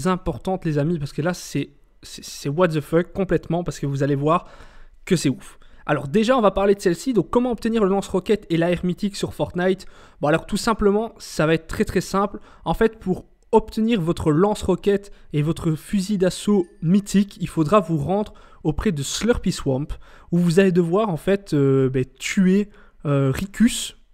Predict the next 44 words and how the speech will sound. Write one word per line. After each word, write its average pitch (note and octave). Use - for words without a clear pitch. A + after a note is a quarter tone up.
dans D#3
Fortnite. D#3
Donc C3+
vous C3+
lancez E3+
une D3+
partie, G#3+
vous E3
sautez F3+
dans E3+
le D3+
bus D#3
direction C#3+
Slurpy, E3+
donc C#3+
vous D#3
dirigez F3+
au E3+
niveau F3
du D3
petit E3+
complexe F3+
à F3+
l'est F#3+
au F#3
bord D#3
de C#3+
l'eau, G3
vous G3+
cherchez G#3+
le G3+
P G3
N F#3
J F3
appelé D3+
Ricus, E3
vous D3+
le A3+
battez F#3
et D#3+
vous C#3+
récupérez G3
son D3+
butin, C#3+